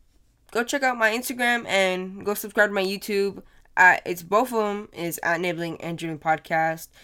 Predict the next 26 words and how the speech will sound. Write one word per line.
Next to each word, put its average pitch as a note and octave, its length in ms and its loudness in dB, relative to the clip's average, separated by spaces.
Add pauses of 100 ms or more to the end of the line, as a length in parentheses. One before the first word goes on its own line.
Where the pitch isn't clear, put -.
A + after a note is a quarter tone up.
(400)
Instagram F#3 640 2
all D#3+ 160 -2
together. D#3+ 580 -6 (440)
You F3+ 160 -4
know, E3+ 160 0
if D#3+ 100 -6
YouTube F3+ 420 -4
spaced - 420 -4
out, D#3+ 280 2
Nibbling F#3 460 0
and E3 500 -6 (400)
Dribbling E3+ 360 -2
Podcast. D3+ 680 -4 (100)
The - 180 4
N B3 360 0 (100)
is F3 160 -6
with E3+ 140 -8
an D#3 180 -8
N. E3+ 360 -4 (580)
So, C#3+ 340 -6 (540)
the D#3 220 -8
and E3 380 -4
is - 180 -10
with D#3 140 -14
an C#3+ 180 -10
N. D3+ 300 -10